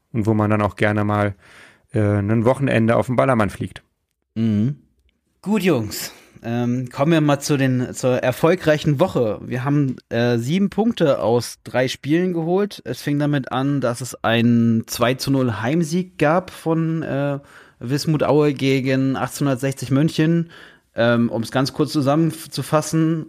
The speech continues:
Speaker 2: eins null Stefaniak, zwanzigste Minute, vorbereitet von Ullmann. Äh, Ullmann dann auch, äh, das zwei null selber gemacht in der zweiundachtzigsten Minute, damit den Deckel drauf gemacht. Ich glaube, insgesamt ein verdienter und auch ungefährdeter Sieg.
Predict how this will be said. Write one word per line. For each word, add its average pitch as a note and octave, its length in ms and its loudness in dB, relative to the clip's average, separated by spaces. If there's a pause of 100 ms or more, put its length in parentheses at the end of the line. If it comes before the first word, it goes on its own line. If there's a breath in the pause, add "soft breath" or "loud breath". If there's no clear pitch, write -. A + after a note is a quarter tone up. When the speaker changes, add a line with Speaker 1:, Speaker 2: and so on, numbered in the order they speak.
(140)
Speaker 2:
eins C3 340 -2
null C#3 320 2
Stefaniak, C#3+ 580 0
zwanzigste D3 520 0
Minute, D3+ 580 2 (460 loud breath)
vorbereitet C3+ 560 0
von C3 180 -2
Ullmann. D#3 520 0 (400 soft breath)
Äh, A#2 400 0 (120)
Ullmann C#3+ 340 2
dann C3 180 0
auch, B2 360 -4
äh, A#2+ 160 2
das A#2+ 200 -6
zwei C3+ 180 2
null C#3 120 4
selber D3 280 2
gemacht D#3 300 0
in C#3 60 -2
der C3+ 120 2
zweiundachtzigsten C3+ 720 -2
Minute, C3 260 0
damit B2 240 0
den A#2 100 0
Deckel A#2+ 220 -2
drauf C3 260 -2
gemacht. C#3 400 -2 (480 loud breath)
Ich - 120 -14
glaube, C3 240 0
insgesamt C3+ 720 -2
ein A#2+ 340 0
verdienter D#3 720 0
und C#3+ 360 2
auch A#2+ 180 0
ungefährdeter D#3+ 840 0
Sieg. E3+ 320 -4